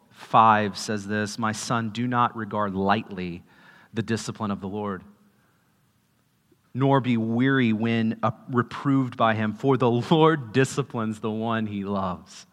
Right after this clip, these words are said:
and chastises every son whom he receives." Listen, as a child of God, by the grace of God, you will be disciplined by God.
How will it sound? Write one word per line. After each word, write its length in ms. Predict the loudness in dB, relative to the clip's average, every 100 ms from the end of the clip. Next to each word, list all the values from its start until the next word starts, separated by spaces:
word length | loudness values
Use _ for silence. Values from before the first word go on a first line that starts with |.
| _ _ _ _ _ _ _ _ _ _ _ _ _ _ _ _ _ -4
and 160 | -2
chastises 880 | -2 2 6 6 4 0 0 -2 -8 -4
every 240 | -4 -4
son 340 | -4 -2 -2
whom 200 | -2 -6
he 180 | -6 -6
receives." 880 | -6 -8 -10 -8 -8 -10 -16 -20 -20 -20 _ _ _ _ _ _ _ _ _ _ _ _
Listen, 320 | -10 -6 -6 -2
as 140 | -2
a 60 | -2
child 360 | 2 8 8 8
of 100 | 4
God, 280 | 8 8
by 100 | 6
the 80 | 2
grace 380 | 0 2 2 0
of 100 | 0
God, 320 | 6 8 8
you 100 | 4
will 140 | -2 -2
be 140 | 0
disciplined 480 | 0 -2 -6 -12 -10
by 160 | -10
God. 280 | -6 -6 -6